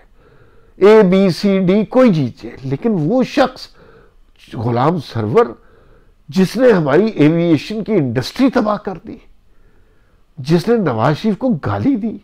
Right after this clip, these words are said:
उस शख्स के साथ सीट एडजस्टमेंट कर ली, इससे बड़ा गुनाह तो नहीं हो सकता। ये तो बहुत ही तकलीफ दह बात है। तो इस तरह की इक्यावन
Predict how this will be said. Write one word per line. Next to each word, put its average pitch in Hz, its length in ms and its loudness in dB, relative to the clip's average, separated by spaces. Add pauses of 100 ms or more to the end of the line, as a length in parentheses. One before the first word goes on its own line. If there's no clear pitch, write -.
(960)
उस - 260 0
शख्स - 240 -2
के 339 140 0
साथ 220 180 2
सीट 226 300 -8
एडजस्टमेंट 208 520 -8
कर - 160 -12
ली, - 160 -16 (800)
इससे 202 240 4
बड़ा 143 220 6
गुनाह 107 300 0
तो 110 140 -10
नहीं 104 200 -6
हो 175 100 -4
सकता। - 460 -20 (220)
ये 156 100 0
तो 147 100 0
बहुत 131 400 4
ही 196 80 0
तकलीफ 165 360 0
दह 170 160 0
बात 139 320 -4
है। - 60 -20 (720)
तो 277 200 0
इस - 180 -2
तरह 180 200 4
की 180 180 -4
इक्यावन 160 680 0